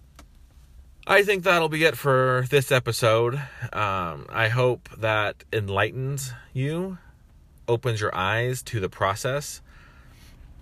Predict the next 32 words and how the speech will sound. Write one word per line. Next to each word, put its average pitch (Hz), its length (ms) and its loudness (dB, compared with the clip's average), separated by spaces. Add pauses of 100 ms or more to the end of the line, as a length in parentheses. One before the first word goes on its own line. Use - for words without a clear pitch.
(1040)
This, 131 460 0 (480)
uh, - 120 -10 (360)
this 123 340 0 (400)
information 135 760 0
of 92 360 -2
the 92 100 -2
fraud 98 360 2
is 90 160 -2
not 98 220 0
new, 120 320 0
but 95 180 0
it 95 140 2
is 110 300 2 (760)
been 101 160 0
suppressed. - 640 -4 (1120)
So 107 200 2
I 101 140 0
would 113 140 2
highly 120 320 0
suggest 107 460 -2
that 85 100 -6
you 92 240 -2
look 95 220 -4
into 104 160 -2
this, 127 240 -2
contact 101 560 -4
me, 123 320 -4
contact 104 580 -4
somebody 104 400 -4
who 101 160 -8
you 95 200 -6
think, 104 380 -4